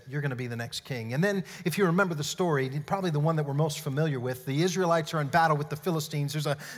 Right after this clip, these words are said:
nine and a half, over nine and a half foot giant by the name of Goliath who keeps coming out, taunting the Israelite army. David comes on the scene, merely a shepherd, not even a warrior, and says, "What's this guy doing? He thinks he can defy the armies of the living God?"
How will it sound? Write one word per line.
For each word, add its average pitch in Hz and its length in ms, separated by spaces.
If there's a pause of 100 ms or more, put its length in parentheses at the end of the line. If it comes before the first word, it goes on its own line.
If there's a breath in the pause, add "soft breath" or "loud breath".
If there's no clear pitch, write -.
nine 185 240
and 180 100
a 156 60
half, 180 340
over 180 160
nine 180 140
and 175 80
a - 20
half 165 220
foot - 160
giant 160 440
by 156 140
the 147 100
name 160 200
of 127 100
Goliath 160 360
who 160 60
keeps 165 240
coming 160 240
out, 160 200 (240 loud breath)
taunting 233 400
the 196 80
Israelite 175 400
army. 156 240
David 185 320
comes 185 200
on 185 120
the 156 80
scene, 175 340
merely 185 240
a 160 60
shepherd, 165 360
not 196 160
even 175 140
a 143 80
warrior, 170 360
and 147 100
says, 151 240 (220 loud breath)
"What's - 200
this 311 160
guy 254 160
doing? 180 320
He 196 100
thinks 240 240
he 220 100
can 180 120
defy 185 380
the 160 140
armies 190 280
of 180 80
the 165 60
living 180 280
God?" 180 360